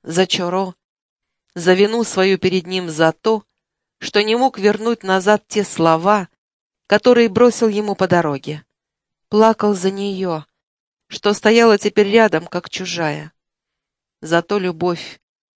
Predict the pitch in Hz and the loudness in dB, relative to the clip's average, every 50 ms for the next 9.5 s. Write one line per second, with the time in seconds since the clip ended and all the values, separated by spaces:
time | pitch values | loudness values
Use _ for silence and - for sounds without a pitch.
0 | _ _ _ 165 160 170 185 190 _ 254 254 185 196 185 185 175 185 190 190 214 | _ _ _ -2 2 2 2 4 _ 0 0 2 0 0 2 2 0 0 0 -2
1 | 208 190 175 180 190 196 180 - - - - _ _ _ _ _ _ _ _ _ | -4 -4 -6 -6 -8 -8 -8 -8 -10 -12 -12 _ _ _ _ _ _ _ _ _
2 | _ _ _ _ 165 185 196 _ 262 247 226 202 - - 214 214 - _ 220 220 | _ _ _ _ 0 0 2 _ 4 2 2 2 -2 -2 -4 -4 -2 _ -2 2
3 | 214 240 240 214 202 - - 202 196 202 202 196 180 214 214 220 220 220 - 196 | 4 4 4 4 2 2 -2 0 2 2 2 2 0 -2 0 0 -2 0 2 2
4 | 185 180 175 160 170 170 170 _ - 226 233 220 208 _ _ _ _ _ _ _ | 2 2 2 0 -2 -2 -2 _ -4 -4 -4 -4 -6 _ _ _ _ _ _ _
5 | _ _ _ - - - - 240 220 - _ 240 240 240 247 247 240 220 180 160 | _ _ _ -16 -4 2 2 2 2 2 _ 2 4 4 4 4 4 4 2 2
6 | 160 165 156 151 151 151 151 147 147 147 151 _ _ _ _ _ _ _ _ _ | 0 -4 -6 -6 -8 -10 -8 -8 -8 -10 -10 _ _ _ _ _ _ _ _ _
7 | _ _ _ _ _ _ - 196 190 190 190 - 175 170 170 165 170 170 165 165 | _ _ _ _ _ _ 0 2 2 2 2 2 0 0 2 0 -2 0 0 -2
8 | 175 - - 220 208 - - 175 170 - 165 160 165 160 165 160 156 160 151 - | -4 0 -2 -2 0 0 -2 -4 -4 -2 -2 -2 0 0 0 -2 -2 -4 -8 -6
9 | - - 143 151 175 202 214 202 _ | -2 -2 -2 0 0 -2 -2 -4 _